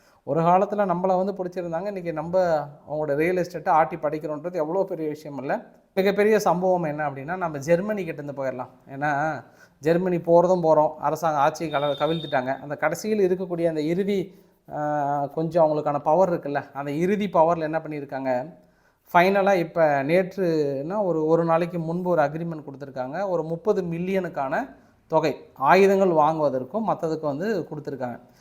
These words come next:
ஏற்கனவே கொடுக்கப்பட்ட அக்ரிமெண்ட்டு, அந்த அக்ரிமெண்ட் படி இருக்கிற பெண்டிங்கை நாங்க கொடுத்துறோன்ற மாதிரி வந்து சொல்லிட்டாங்க. அனலேனா பியர்போக் அவர்கள், அவர் தான் இன்னும் வெளியுறவு பொறுப்பா இருக்கிறாங்க, அஹ், அமைச்சகத்து சார்பா, அவங்க வந்து இன்னைக்கு அனௌன்ஸ் பண்ணியிருக்காங்க. So, இது actually இப்போ தான் அக்டோபர் மாசம்,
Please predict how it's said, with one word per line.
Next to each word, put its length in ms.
ஏற்கனவே 500
கொடுக்கப்பட்ட 560
அக்ரிமெண்ட்டு, 460
அந்த 360
அக்ரிமெண்ட் 380
படி 220
இருக்கிற 320
பெண்டிங்கை 400
நாங்க 300
கொடுத்துறோன்ற 460
மாதிரி 280
வந்து 180
சொல்லிட்டாங்க. 340
அனலேனா 640
பியர்போக் 500
அவர்கள், 280
அவர் 200
தான் 120
இன்னும் 220
வெளியுறவு 480
பொறுப்பா 420
இருக்கிறாங்க, 380
அஹ், 200
அமைச்சகத்து 600
சார்பா, 420
அவங்க 340
வந்து 120
இன்னைக்கு 280
அனௌன்ஸ் 220
பண்ணியிருக்காங்க. 420
So, 180
இது 120
actually 280
இப்போ 180
தான் 180
அக்டோபர் 340
மாசம், 380